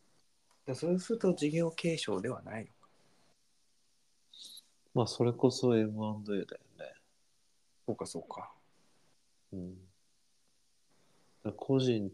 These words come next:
Speaker 2: 対企業になるか、
Speaker 1: うん。
Speaker 2: 企業対企業になるかの違いだけで。
Speaker 1: うんうんうん。
Speaker 2: うん。
Speaker 1: そうか、そうか。取り込むっていう構図自体はあるのが前提のエムアンドエーか。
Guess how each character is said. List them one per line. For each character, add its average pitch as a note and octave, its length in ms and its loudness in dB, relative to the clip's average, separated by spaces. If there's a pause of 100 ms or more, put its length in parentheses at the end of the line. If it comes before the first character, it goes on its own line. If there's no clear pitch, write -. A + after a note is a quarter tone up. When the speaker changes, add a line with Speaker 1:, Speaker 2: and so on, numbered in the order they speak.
Speaker 2:
対 G#2 520 6
企 A#2 240 4
業 F#2 160 8
に F2+ 140 2
な F#2 140 2
る F#2 200 -2
か、 F2+ 360 -4 (540)
Speaker 1:
う B2 80 2
ん。 G#2 420 0
Speaker 2:
企 G#2+ 240 2
業 F#2+ 180 6
対 F2 320 -2
企 F#2+ 240 -2
業 F2 120 0
に F2+ 120 -12
な F#2 80 -8
る F#2+ 140 -8
か F#2 140 -8
の F2+ 200 -10
違 - 160 0
い F#2+ 360 0
だ - 120 -2
け - 160 -2
で。 - 240 0
Speaker 1:
う - 80 -8
ん - 20 -6
う - 40 -8
ん - 120 -14 (1600)
う - 60 -8
ん。 - 40 -8
Speaker 2:
う - 20 -10
ん。 - 120 -14 (400)
Speaker 1:
そ B2 80 6
う - 40 2
か、 - 120 -4
そ G2+ 140 0
う - 40 -2
か。 - 340 -8
取 C3 160 -2
り B2+ 60 -6
込 C3 140 2
む C3+ 100 -2
っ - 20 -12
て B2 160 -2
い A2+ 160 0
う - 60 -4 (420)
構 - 180 0
図 D#3+ 100 -8
自 G3+ 160 -2
体 G#3+ 220 2
は D#3 380 6 (140)
あ F3+ 120 4
る F#3+ 120 4
の F#3+ 140 4
が D#3 240 2
前 D3 260 8
提 D#3+ 180 10
の C#3+ 120 8
エ C3 80 8
ム C3+ 160 2
ア C3 40 0
ン B2 60 0
ド B2 80 0
エ A#2 60 -2
ー - 60 -8
か。 - 260 -8